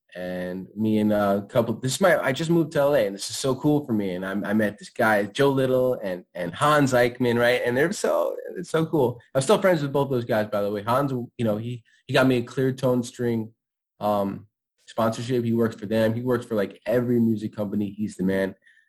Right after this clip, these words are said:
And Joe Little is the best guitar player, dude. So that's what I'm saying. Such a great guitar player and a great teacher. And he got me involved in the Rock and Roll Fantasy Camp later on that I spoke about. But he, I met him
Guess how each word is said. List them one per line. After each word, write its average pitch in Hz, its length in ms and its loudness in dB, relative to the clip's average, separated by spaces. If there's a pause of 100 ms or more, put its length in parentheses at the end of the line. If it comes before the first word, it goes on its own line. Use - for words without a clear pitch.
(160)
And 98 160 2
Joe 113 140 4
Little 120 300 6
is 107 120 0
the 107 100 -4
best 101 460 -2
guitar 107 360 -6
player, 98 340 -4
dude. 98 160 -4
So 117 80 0
that's 110 100 0
what 120 80 2
I'm 113 80 4
saying. 101 340 0 (100)
Such - 440 -4
a 113 60 -4
great 104 280 0
guitar 104 300 -2
player 107 200 2
and 98 140 2
a 98 40 0
great 101 280 0
teacher. 139 460 -4 (720)
And 110 100 0
he 143 100 2
got 143 160 6
me 123 80 4
involved 110 300 4
in 113 100 0
the 107 60 -2
Rock 101 220 0
and 127 100 -2
Roll 127 100 0
Fantasy 156 380 -2
Camp 107 300 -4
later 110 380 2
on 160 220 0 (300)
that 92 140 0
I 92 200 0
spoke - 340 -8
about. 85 320 -6
But 95 160 -2
he, 107 100 2
I 104 80 4
met 120 220 4
him 113 260 0